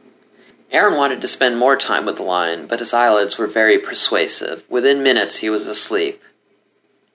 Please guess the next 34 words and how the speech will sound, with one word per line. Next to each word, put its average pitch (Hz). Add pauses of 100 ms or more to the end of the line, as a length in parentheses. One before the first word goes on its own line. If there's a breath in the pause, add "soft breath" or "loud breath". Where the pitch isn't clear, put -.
(440 soft breath)
The 123
sun 202
woke 113
him 113
up 117
the 98
next 80
morning. 76
He -
lay 135
on 139
his 131
bed, 85
enjoying 127
the 143
warmth 113
and 117
gentle 127
caress 110
of 98
its -
rays. 82
The 131
memories 143
flooded 127
back 123
to -
him 110
all 123
at -
once, 107
jarring 170
him 135
awake. 78